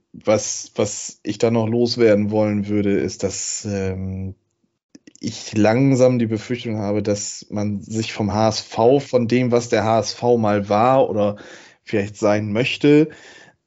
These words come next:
ähm, sich durch Walter irgendwie zwangsläufig halt auch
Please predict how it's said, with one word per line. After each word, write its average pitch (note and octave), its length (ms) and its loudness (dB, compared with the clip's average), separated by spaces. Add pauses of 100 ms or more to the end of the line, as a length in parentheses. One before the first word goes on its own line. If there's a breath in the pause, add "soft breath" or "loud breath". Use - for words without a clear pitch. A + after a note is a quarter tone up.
(120)
ähm, A#2+ 380 4
sich A#2+ 260 -4
durch G#2+ 300 -2
Walter B2+ 400 2
irgendwie B2 360 0
zwangsläufig A#2+ 920 -2
halt A2+ 300 -4
auch A2 500 -4